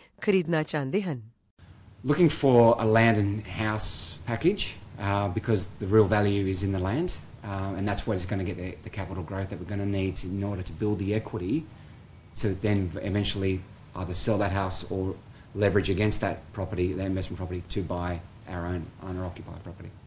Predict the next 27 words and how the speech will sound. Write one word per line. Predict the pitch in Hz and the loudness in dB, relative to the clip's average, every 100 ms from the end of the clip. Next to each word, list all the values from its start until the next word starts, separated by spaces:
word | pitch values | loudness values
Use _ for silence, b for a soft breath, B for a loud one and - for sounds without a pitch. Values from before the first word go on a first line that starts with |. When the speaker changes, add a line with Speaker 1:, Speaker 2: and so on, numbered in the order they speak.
| - b _ | -20 b _
Speaker 1:
ਐਂਡਰੂ | 208 247 247 294 | 2 2 4 2
ਵਿਲਸਨ, | 233 220 247 285 226 170 | 4 4 4 2 2 2
ਜੋ | 185 | 2
ਕਿ | 208 247 - 196 | 2 -2 0 0
ਅਰਥ | 277 | 2
ਸ਼ਾਸਤਰੀ | - - 170 156 - 254 190 | 0 0 2 0 0 0 2
ਹਨ, | 143 120 117 B B B - | -2 -4 -12 B B B -2
ਕਹਿੰਦੇ | 170 143 151 | 0 2 2
ਹਨ | 151 208 311 B B - | 2 2 0 B B 0
ਕਿ | 262 | 0
ਸਾਲ | - 180 170 | 4 4 4
ਦੋ | 165 170 | 4 2
ਹਜ਼ਾਰ | 160 165 156 | 4 2 0
ਸਤਾਰਾਂ | - - 151 165 190 233 _ _ - | -2 0 2 4 4 2 _ _ 4
ਐਨਾ | 233 269 320 | 6 8 6
ਤੇ | 339 254 | 4 2
ਡੈਨੀਅਲ | 165 160 175 196 185 | 2 2 4 4 4
ਵਰਗੇ | 180 180 | 2 2
ਇਨਵੈਸਟਰਸ | 220 175 160 156 - 233 202 | 0 2 0 0 0 0 2
ਲਈ | 220 269 339 b b 180 | 2 2 0 b b 0
ਲਾਹੇਵੰਦ | 180 175 185 160 214 294 | 2 4 2 4 2 2
ਸਾਬਿਤ | 170 143 147 - | 0 0 -2 -2
ਹੋਵੇਗਾ, | 147 175 175 139 131 B B B - | -2 0 -2 -4 -8 B B B -2
ਕਿਉਂਕਿ | 285 294 | 2 2
ਜਿਸ | 175 233 330 | 2 2 2
ਤੇਜ਼ੀ | - 208 208 277 | 4 4 4 4
ਨਾਲ | 220 190 | 4 4